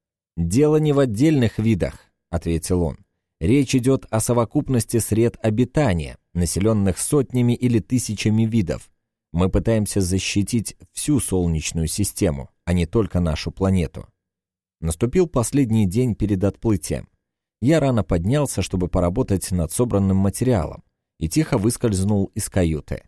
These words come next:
стараясь не разбудить соседа. Жизнь на судах идет круглосуточно, даже во время стоянки в порту — но в этот ранний час бодрствовали только машинное отделение и камбус.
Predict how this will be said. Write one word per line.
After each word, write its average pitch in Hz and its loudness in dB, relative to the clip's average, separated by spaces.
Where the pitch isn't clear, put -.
стараясь 92 -2
не 90 0
разбудить 90 -4
соседа. 90 -2
Жизнь 143 0
на 123 0
судах 127 -2
идет 113 0
круглосуточно, - -2
даже 85 -2
во 82 0
время 90 0
стоянки 90 0
в - -6
порту — 110 -2
но 85 2
в 110 0
этот 120 0
ранний 107 2
час - -2
бодрствовали 95 0
только 123 0
машинное 98 2
отделение 104 0
и 101 -4
камбус. 76 -6